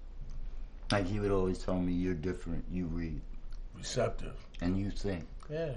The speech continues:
Speaker 1: And so I don't want you around
Speaker 2: The bullshit."
Speaker 1: Right, because you're the best part of it.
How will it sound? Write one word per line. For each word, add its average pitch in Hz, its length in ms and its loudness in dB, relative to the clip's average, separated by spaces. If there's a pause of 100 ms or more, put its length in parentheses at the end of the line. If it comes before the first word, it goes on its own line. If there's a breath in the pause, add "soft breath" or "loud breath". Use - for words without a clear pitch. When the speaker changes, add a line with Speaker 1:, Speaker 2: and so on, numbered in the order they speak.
(480)
Speaker 1:
And 95 120 0
so 98 200 2
I 87 120 4
don't 92 300 4
want 87 340 0
you 90 200 2
around 82 600 -2 (480)
Speaker 2:
The 107 60 -4
bullshit." 113 480 -2 (260)
Speaker 1:
Right, 87 380 0 (120)
because 85 360 -4
you're 87 240 0
the 76 100 -2
best 80 380 -2
part 87 260 0
of 78 140 -6
it. - 80 -8